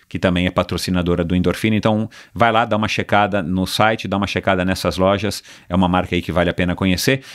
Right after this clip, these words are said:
E lembrando, como sempre, o Endorfina apoia a iniciativa do Mosqueteiros do Esporte, um site de patrocínio coletivo de atletas. Incentive um jovem atleta profissional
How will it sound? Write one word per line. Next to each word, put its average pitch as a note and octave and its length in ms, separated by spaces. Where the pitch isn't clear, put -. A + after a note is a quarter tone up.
E D3 240
lembrando, A#2+ 460
como A2+ 220
sempre, G2+ 320
o - 20
Endorfina F#2+ 480
apoia F#2 380
a - 20
iniciativa F#2 480
do F2 80
Mosqueteiros F2+ 540
do C3 100
Esporte, C#3+ 460
um E3+ 60
site C3 400
de G2+ 80
patrocínio G#2 500
coletivo D3+ 400
de C#3+ 80
atletas. G#2 440
Incentive A2 520
um D3+ 80
jovem C#3 300
atleta A#2+ 340
profissional G#2 520